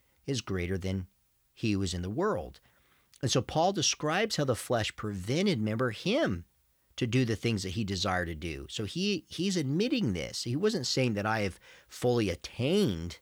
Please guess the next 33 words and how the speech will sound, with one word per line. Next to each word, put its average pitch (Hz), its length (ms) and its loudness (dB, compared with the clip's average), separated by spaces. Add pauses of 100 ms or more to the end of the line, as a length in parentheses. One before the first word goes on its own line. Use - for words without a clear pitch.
(720)
or 110 320 2
obtained, 85 840 -2 (480)
uh, 95 200 0 (100)
a, 95 260 -4 (360)
a 101 140 0
perfect - 520 -2
position 98 540 -2
of 85 180 -8
<laughs> - 0 -
righteousness, - 1120 -2 (1300)
not 123 220 2
on 143 80 2
this 120 100 2
side 90 220 2
of 87 80 -2
heaven, 147 320 -2
because 104 260 0
in 104 140 0
Romans 120 320 2
seven 110 340 0
fifteen 104 380 -4
through 92 140 -4
sixteen, 123 420 -2
he 98 80 -2
says, 95 200 -4
"For - 140 -4
I 101 100 0
do 92 120 -2
not 98 260 -2
understand 95 460 -4
my 85 160 -4
own 120 180 -4
actions. 156 640 -6